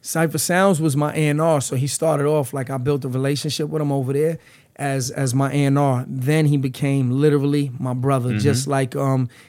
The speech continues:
Speaker 1: it wasn't even a record thing. It was like we were just family. You know, Cypher even came to see me all the way in Clinton Correctional Facility,
Speaker 2: Mm.
Speaker 1: which is damn near seven to eight hours away,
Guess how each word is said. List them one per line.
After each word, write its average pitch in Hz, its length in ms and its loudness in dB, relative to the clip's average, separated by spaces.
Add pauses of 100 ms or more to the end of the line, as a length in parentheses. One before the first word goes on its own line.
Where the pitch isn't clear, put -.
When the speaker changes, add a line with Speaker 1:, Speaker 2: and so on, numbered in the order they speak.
Speaker 1:
it 135 60 -6
wasn't 139 380 0
even 139 220 2
a 135 60 0
record 147 380 -2
thing. 131 240 -2
It - 20 -2
was 131 160 -2
like 131 220 -4
we 135 120 -4
were 135 120 -4
just 131 200 -4
family. 143 460 -2
You 139 180 -4
know, 143 280 0
Cypher 156 400 -2
even 143 200 0
came 147 280 0
to 135 60 0
see 160 200 -4
me 156 140 0
all 147 100 2
the 151 60 2
way 147 140 0
in 139 60 -2
Clinton 143 260 -8
Correctional 151 480 -4
Facility, 127 480 -4
Speaker 2:
Mm. 98 160 -4 (220)
Speaker 1:
which 143 220 -2
is 131 100 -4
damn 139 280 0
near 139 200 0
seven 139 480 -6
to 135 60 -2
eight 147 220 -2
hours 143 280 -2
away, 143 360 0